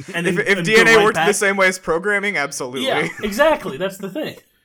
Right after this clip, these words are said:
Speaker 1: Um,
Speaker 2: You know, a bit
Speaker 1: I
Speaker 2: gets shifted and he gets scaled, you know, to, to its five times integer instead of one, you know.
Speaker 1: Yeah, if anyone is curious, uh, breaks in genetic, uh,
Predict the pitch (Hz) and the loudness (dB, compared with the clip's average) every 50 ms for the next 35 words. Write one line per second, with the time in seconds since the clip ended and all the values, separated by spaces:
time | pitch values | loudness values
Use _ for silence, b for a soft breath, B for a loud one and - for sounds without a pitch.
0 | _ _ - _ _ _ - - _ _ - - - - - 202 B B B B | _ _ -20 _ _ _ -20 -20 _ _ -18 -18 -14 -12 -12 -12 B B B B
1 | B B B B B B B B B 214 B B - 151 156 151 143 143 139 139 | B B B B B B B B B -20 B B -8 -4 -4 -2 -2 -4 -4 -6
2 | 196 226 226 190 - 196 170 - - - 185 170 208 185 - - - - 220 190 | -6 -6 -4 -2 -4 -4 -4 -4 -6 -6 -6 -6 -6 -6 -4 -4 -4 -2 -2 -4
3 | 175 - 180 156 151 151 147 151 131 139 170 160 165 170 165 - - - - - | -4 -4 -6 -8 -6 -8 -10 -10 -10 -10 -12 -10 -8 -8 -8 -8 -10 -10 -8 -6
4 | 180 165 165 170 175 160 160 165 165 160 156 - 170 147 - - - 160 - - | -6 -6 -6 -6 -8 -8 -8 -8 -8 -8 -8 -10 -12 -12 -12 -12 -12 -12 -12 -10
5 | - 226 226 254 240 240 - 151 131 127 123 123 123 120 113 117 123 120 117 113 | -8 -6 -4 -4 -4 -6 -8 -10 -10 -10 -10 -10 -12 -14 -14 -14 -14 -14 -14 -16
6 | - 151 147 151 170 196 233 220 139 104 92 - - _ _ 135 127 110 95 95 | -16 -16 -16 -14 -10 -8 -8 -8 -8 -10 -12 -16 -20 _ _ -20 -18 -18 -20 -20
7 | _ _ _ - 135 131 117 110 110 - - 131 165 - 208 214 214 196 175 170 | _ _ _ -10 -6 -6 -6 -6 -6 -6 -6 -6 -6 -4 -4 -4 -2 -2 -2 -2
8 | 165 165 - - - 147 143 143 135 131 127 123 - - - 127 127 123 120 113 | -4 -6 -8 -10 -8 -8 -6 -6 -6 -6 -8 -10 -12 -12 -10 -8 -6 -6 -6 -6
9 | 110 - - _ 127 - 139 139 143 143 - - 110 131 127 123 120 117 127 120 | -8 -10 -14 _ -16 -10 -8 -8 -6 -8 -8 -12 -12 -14 -14 -16 -16 -16 -14 -12
10 | 120 120 117 117 113 113 _ _ - 110 110 107 107 104 | -10 -10 -10 -10 -12 -12 _ _ -12 -10 -10 -10 -10 -12